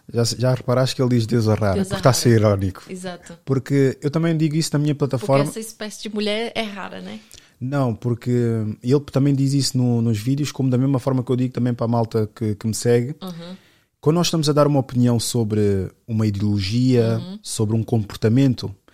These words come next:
Speaker 1: evitar ao máximo fazer ataques às pessoas.
Speaker 2: Sim.
Speaker 1: Porque isso dá direito à suspensão de, de página, suspensão
Speaker 2: Sim,
Speaker 1: de
Speaker 2: sim, sim,
Speaker 1: canal,
Speaker 2: sim.
Speaker 1: tudo e mais alguma coisa. E a ideia aqui também é discutir ideologias.
Speaker 2: Sim.
Speaker 1: Não é atacar pessoas.
Speaker 2: Sim.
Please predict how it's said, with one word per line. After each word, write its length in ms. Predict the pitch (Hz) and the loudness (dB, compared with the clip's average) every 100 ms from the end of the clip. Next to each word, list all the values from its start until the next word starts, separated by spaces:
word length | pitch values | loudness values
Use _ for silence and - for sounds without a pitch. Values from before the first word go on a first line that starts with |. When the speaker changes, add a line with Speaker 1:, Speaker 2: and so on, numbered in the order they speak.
| _ _ | _ _
Speaker 1:
evitar 440 | 120 110 127 151 147 | -4 0 2 4 4
ao 40 | |
máximo 680 | 147 139 139 139 - 147 156 | 4 4 4 2 0 -2 -4
fazer 340 | - 120 117 127 | -4 -2 0 0
ataques 380 | - 127 113 | 2 0 2
às 100 | 117 | -2
pessoas. 500 | - - 110 92 - - | -2 -2 -2 -2 -6 -14
Speaker 2:
Sim. 240 | 180 165 - | -18 -20 -14
Speaker 1:
Porque 220 | 104 - | -12 -6
isso 140 | 127 - | -4 0
dá 100 | 123 | 0
direito 300 | 120 120 120 | 2 2 2
à 40 | |
suspensão 500 | 110 - 120 110 110 | -2 -2 -4 0 0
de, 200 | 104 104 | 2 0
de 120 | 101 101 | 0 -2
página, 500 | - 127 127 123 123 | 2 4 4 2 0
suspensão 480 | - - 107 120 | -2 -4 -2 0
Speaker 2:
Sim, 60 | 113 | 2
Speaker 1:
de 80 | 104 | 2
Speaker 2:
sim, 140 | 104 | 0
sim, 40 | 101 | 0
Speaker 1:
canal, 420 | - 107 120 127 | 0 2 4 2
Speaker 2:
sim. 60 | - - _ - | -2 -14 _ -4
Speaker 1:
tudo 160 | 131 | 0
e 20 | |
mais 200 | 127 127 | 2 4
alguma 180 | 117 117 | 4 2
coisa. 240 | 104 101 104 | 2 -2 2
E 100 | 127 | 2
a 20 | |
ideia 300 | 131 143 165 | 2 2 2
aqui 160 | 143 139 | 0 -2
também 360 | 135 123 143 | 0 2 2
é 60 | 143 | 2
discutir 340 | 117 - 131 | -2 -4 0
ideologias. 640 | 131 127 131 113 113 98 - _ | 2 2 0 2 0 0 -4 _
Speaker 2:
Sim. 180 | - 180 | -20 -8
Speaker 1:
Não 240 | 110 113 | 0 2
é 200 | 127 147 - _ | 2 0 -4 _
atacar 420 | - - 120 143 | -6 -4 0 0
pessoas. 460 | 139 - 120 107 87 | 0 -2 0 0 0
Speaker 2:
Sim. 260 | - 80 | -8 -14